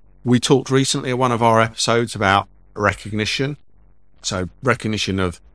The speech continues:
the fact that that's working really makes a difference. And also, people have been very generous in sharing the episodes.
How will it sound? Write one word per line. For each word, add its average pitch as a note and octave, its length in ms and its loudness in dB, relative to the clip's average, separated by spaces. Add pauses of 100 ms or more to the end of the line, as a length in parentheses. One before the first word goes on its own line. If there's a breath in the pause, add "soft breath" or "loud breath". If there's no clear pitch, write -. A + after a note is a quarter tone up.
(140)
the G#2 100 -6
fact G2 220 0
that F#2+ 60 -10
that's F#2+ 220 -6
working G2 640 -4
really F#2+ 180 0
makes F#2 240 -4
a - 40 -12
difference. F#2+ 440 -2
And D#3 140 -4
also, A#2 360 0 (340)
people B2+ 240 0
have G#2 80 -4
been A2 160 0
very A#2+ 240 2
generous A2 440 0
in G2+ 120 -6
sharing G2+ 480 -2
the G2 100 0
episodes. F#2 760 -8